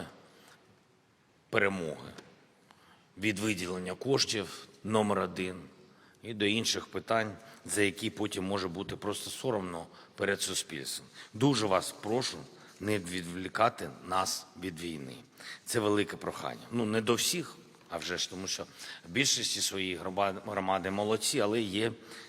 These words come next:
є саме такі люди. А, тому головна задача — оборона нашої держави.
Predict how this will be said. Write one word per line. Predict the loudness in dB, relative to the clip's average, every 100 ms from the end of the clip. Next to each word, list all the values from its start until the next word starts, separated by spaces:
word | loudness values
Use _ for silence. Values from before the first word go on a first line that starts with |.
| -8
є | 0 2
саме | 4 2 2
такі | -2 -4 -2 -2 -4 -12 -20 -20 -20 -20 _ _ _ _ _ _ _ _ _ _ -18 -6
люди. | 0 0 -2 -6 -10 -18 -20 -20 -20 -20 -20 -20 -20 -20 -16 -12 -10 -10 -12 -14 -18 -20 -20 _ _ -6
А, | 2 4 4 2 -4 -4
тому | 2 4 6 6 4 0 -8 -16 -20 -20 -20 -20 -6
головна | 2 4 4 4
задача — | 4 2 4 2 2 -2 -6 -16 -20 -20 -18 -4
оборона | 2 6 8 8 4
нашої | 2 2 2 0
держави. | 0 0 0 -2 -4